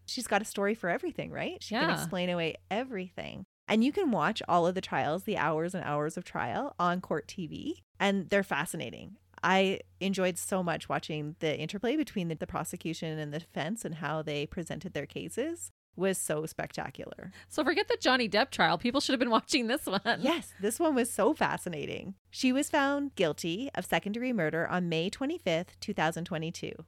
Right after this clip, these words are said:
Speaker 1: by a jury of five men and seven women after eight hours of deliberation. Despite all of her musings of getting away with murder, Nancy was undone by a large amount of circumstantial evidence that was left in the absence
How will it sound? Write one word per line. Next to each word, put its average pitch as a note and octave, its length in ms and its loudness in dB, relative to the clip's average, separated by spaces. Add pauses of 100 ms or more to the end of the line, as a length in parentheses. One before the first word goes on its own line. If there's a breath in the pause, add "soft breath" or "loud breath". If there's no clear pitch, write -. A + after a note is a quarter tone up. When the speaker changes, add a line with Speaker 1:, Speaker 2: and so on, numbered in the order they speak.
(100)
Speaker 1:
by E3 120 4
a D#3+ 100 4
jury E3 320 2
of D3+ 100 0
five C#3 320 2
men G#3+ 220 2
and G#3+ 120 0
seven F#3+ 360 0
women F3+ 420 0
after - 320 -4
eight - 240 -4
hours E3 400 -6
of A3 100 -4
deliberation. D#3 840 -6 (300)
Despite F3+ 360 0
all D3+ 220 2
of G3+ 80 2
her D4 140 2
musings B3+ 500 0
of G3+ 100 -2
getting D#3+ 260 0
away F#3 200 2
with F#3+ 140 0
murder, F#3+ 520 0
Nancy F#3 440 0
was D4 140 -2
undone A3+ 440 -2
by F3 140 0
a E3 100 4
large E3 420 0
amount F3 240 -2
of F3 60 -6
circumstantial - 720 -8
evidence D3+ 540 -4
that - 140 -4
was F3+ 200 -4
left D#3+ 320 -4
in G#3+ 60 -2
the G3 140 -4
absence A#3 580 -4